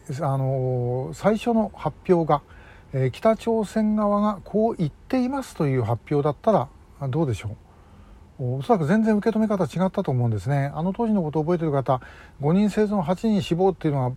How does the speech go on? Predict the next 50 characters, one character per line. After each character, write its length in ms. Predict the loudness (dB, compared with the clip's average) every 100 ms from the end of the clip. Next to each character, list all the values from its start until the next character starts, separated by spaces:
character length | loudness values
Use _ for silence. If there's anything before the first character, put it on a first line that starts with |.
| -2
バ 160 | 0
ー 80 | 0
ン 60 | -2
と 100 | 0
出 100 | 0
て 80 | 2
で 100 | 0
す 100 | 0
ね、 200 | -2 -2 -10 -20 -14 -2
え 60 |
ー、 40 | 0
そ 120 | 2
れ 120 | 4
に 80 | 4
よ 120 | 2
っ 20 |
て、 360 | 0 2 2 2 -2
え 120 | 0
ー、 20 |
も 240 | 4 2 2
う、 420 | 2 4 2 0
お-、 100 | -4
あ、 40 |
こ 100 | -2
れ 80 | 0
は 40 | 0
も 320 | 0 -2 -4
う 60 |
死 140 | -4 -2
亡 180 | 2 2
は 120 | 2
確 220 | -4 -4
定 120 | -2
的 200 | -2 0
な 120 | 0
ん 60 | 0
だ 120 | -2
と 100 | 0
い 20 | 0
う 20 |
ふ 40 |
う 40 | 2
に 80 |
思 160 | 0 0
っ 40 |
て 100 | -2
し 80 | -4
ま 80 | -4
っ 60 |
た。 140 | -2